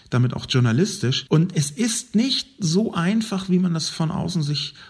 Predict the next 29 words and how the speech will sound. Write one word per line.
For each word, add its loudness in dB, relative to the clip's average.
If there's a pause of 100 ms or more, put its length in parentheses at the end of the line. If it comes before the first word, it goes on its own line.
(120)
häufig 0
vorstellt. -4
Genau 2
deswegen 2
brauchen 2
wir 2
ja 2
auch -6
eine, 2 (480)
äh, 2
Debatte 2 (460)
darum, 2 (120)
wie 6
genau 4
das -2
zu -4
funktionieren 0
hat, 0
zum 0
Beispiel -2
mit -4
der -8
Transparenz. -8 (100)
Die 0
letzte, 4
den 2
letzten 2
Kommentar, 2 (680)
ähm, 2